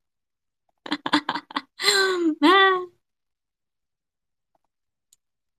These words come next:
Jangan ada yang tersinggung, aku ngatain diri sendiri kok. Ah, kebanyakan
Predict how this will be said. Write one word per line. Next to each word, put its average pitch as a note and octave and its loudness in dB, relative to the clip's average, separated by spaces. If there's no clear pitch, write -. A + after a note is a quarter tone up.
Jangan F#3+ 0
ada F#3+ 4
yang F#3 -2
tersinggung, F#3 0
aku F#3+ -6
ngatain F3 -2
diri E3+ -6
sendiri D#3+ -4
kok. - -12
Ah, A3 -12
kebanyakan F3 0